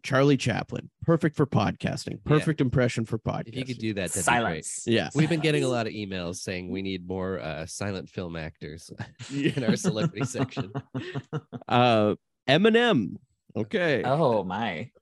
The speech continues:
Speaker 2: Those are opposite ends of a spectrum.
Speaker 1: <laughs> Yeah. Rachel Ray.
Speaker 2: Okay.
Speaker 3: Oh.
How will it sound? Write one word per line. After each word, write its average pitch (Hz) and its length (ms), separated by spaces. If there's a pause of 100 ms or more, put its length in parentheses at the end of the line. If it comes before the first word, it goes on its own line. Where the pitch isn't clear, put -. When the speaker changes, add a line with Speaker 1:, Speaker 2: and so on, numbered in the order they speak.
Speaker 2:
Those - 80
are 113 160
opposite 104 400
ends 95 160
of 85 100
a - 60
spectrum. - 500
Speaker 1:
<laughs> - 40
Yeah. 143 420 (640)
Rachel 185 420
Ray. 226 480 (560)
Speaker 2:
Okay. 104 340
Speaker 3:
Oh. 143 540